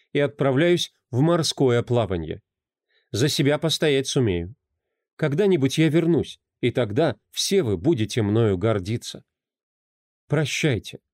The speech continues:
папа, мама и Бесси. Джо.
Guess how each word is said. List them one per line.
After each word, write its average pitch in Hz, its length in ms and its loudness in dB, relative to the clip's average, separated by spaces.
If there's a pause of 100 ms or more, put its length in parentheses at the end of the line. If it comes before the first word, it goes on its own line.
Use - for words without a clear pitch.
(180)
папа, 120 420 -2 (160)
мама 101 440 0 (320)
и 101 240 -2 (140)
Бесси. 98 540 -8 (960)
Джо. 92 460 -4